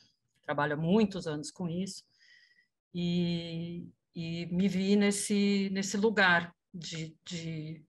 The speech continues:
dessas discussões dissociadas no governo federal, mas ampliando aí pra, pra outros espaços e outras, outros lugares.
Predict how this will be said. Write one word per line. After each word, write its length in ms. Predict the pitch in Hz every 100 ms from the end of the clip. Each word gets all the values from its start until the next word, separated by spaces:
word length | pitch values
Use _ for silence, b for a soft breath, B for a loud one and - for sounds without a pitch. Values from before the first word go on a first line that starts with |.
| -
dessas 400 | 170 170 190 170
discussões 500 | 185 - - 185 180
dissociadas 800 | 190 208 196 - 196 175 180 185
no 100 | 175
governo 280 | 165 170
federal, 600 | 156 180 214 202 190 247
mas 220 | 247 175 175
ampliando 580 | 160 202 185 180 196
aí 300 | 190 175 190
pra, 220 | - 196 196
pra 240 | - 190
outros 400 | 175 175 - 185
espaços 680 | 185 - 165 156 - 202 196
e 140 | 180
outras, 500 | 165 - 175 180 -
outros 240 | 170 - 180
lugares. 520 | 185 156 135 135